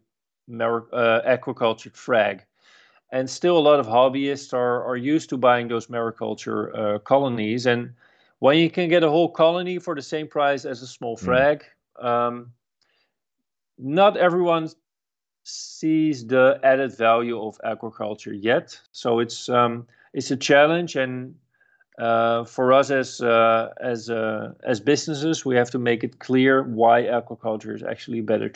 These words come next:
Speaker 1: choice.
Speaker 2: makes sense. Um,
Speaker 1: Yeah.
Speaker 2: this is pretty wicked.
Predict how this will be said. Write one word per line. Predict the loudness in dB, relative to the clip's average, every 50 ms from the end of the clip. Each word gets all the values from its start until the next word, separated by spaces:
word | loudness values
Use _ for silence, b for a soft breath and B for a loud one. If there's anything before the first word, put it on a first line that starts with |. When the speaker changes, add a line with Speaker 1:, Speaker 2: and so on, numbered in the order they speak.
| -6 -4 -2 -2 -2
Speaker 1:
choice. | -4 -6 -8 -12 _ _ _ _ -12
Speaker 2:
makes | -10 -10 -10 -10 -10
sense. | -10 -10 -10 -10 -12 -18 b b b b b b b _ _ _
Um, | -6 -4 -4 -4 -4 -4 -6 -8 -10 -12 _ _ _ -10
Speaker 1:
Yeah. | -8 -8 -8 -10 -14 _ _ _ -8
Speaker 2:
this | -8 -6 -6
is | -8 -12
pretty | -12 _ -8 -8 -8 -8
wicked. | -8 -8 -8 -8 -10 -12 -12 -16